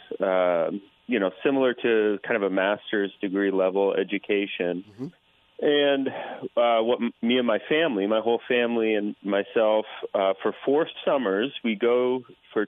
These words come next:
Speaker 1: two months and we live in Washington, D C, where I study full-time at the Catholic University of America. And then there's some online classes in between those four semesters or four summers. And, uh,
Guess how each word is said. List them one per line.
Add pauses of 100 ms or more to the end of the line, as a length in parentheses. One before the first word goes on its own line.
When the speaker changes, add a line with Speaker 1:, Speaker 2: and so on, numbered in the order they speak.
(120)
Speaker 1:
two
months
and
we
live
in
Washington,
D (120)
C, (540)
where
I (120)
study
full-time
at
the
Catholic
University
of
America. (640)
And
then
there's
some
online
classes
in
between
those (120)
four
semesters (100)
or
four (120)
summers. (720)
And,
uh,